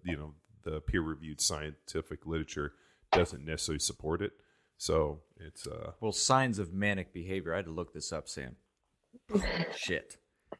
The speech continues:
Speaker 2: Less sleep, risky behavior, irritability, flight of ideas, rapid speech, and hypersexuality.
Speaker 1: So, it,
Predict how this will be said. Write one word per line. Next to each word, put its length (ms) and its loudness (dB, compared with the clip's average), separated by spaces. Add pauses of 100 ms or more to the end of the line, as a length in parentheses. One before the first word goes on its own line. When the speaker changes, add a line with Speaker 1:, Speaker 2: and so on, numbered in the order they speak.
(220)
Speaker 2:
Less 240 12
sleep, 340 4
risky 320 2
behavior, 600 -2
irritability, 840 4 (480)
flight 720 0
of 180 -6
ideas, 600 -4 (340)
rapid 340 12
speech, 380 2 (140)
and 120 -8
hypersexuality. 1300 -4 (520)
Speaker 1:
So, 720 12
it, 140 0